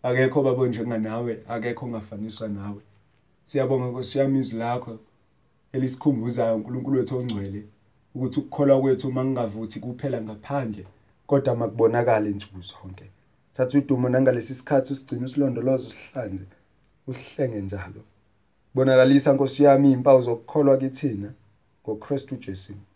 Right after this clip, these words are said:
iNkosi. Phakama nangalesi sikhathi, siyakudumisa.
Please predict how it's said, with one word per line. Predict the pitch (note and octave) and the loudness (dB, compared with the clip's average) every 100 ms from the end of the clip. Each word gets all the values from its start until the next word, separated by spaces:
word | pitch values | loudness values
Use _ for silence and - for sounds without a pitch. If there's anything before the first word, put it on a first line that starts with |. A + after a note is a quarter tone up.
| _ | _
iNkosi. | G2+ F#2+ F#2+ F#2 - _ _ _ _ _ _ | -12 -10 -10 -12 -16 _ _ _ _ _ _
Phakama | C3 B2+ B2 A#2+ | 0 2 2 -2
nangalesi | B2 A#2 A2 - | -2 -4 -6 -10
sikhathi, | - C#3+ C3 - - _ _ _ _ | -8 -4 -4 -8 -20 _ _ _ _
siyakudumisa. | C3+ A#2+ - A2+ A2 G#2 F#2+ | -6 -6 -8 -14 -10 -10 -12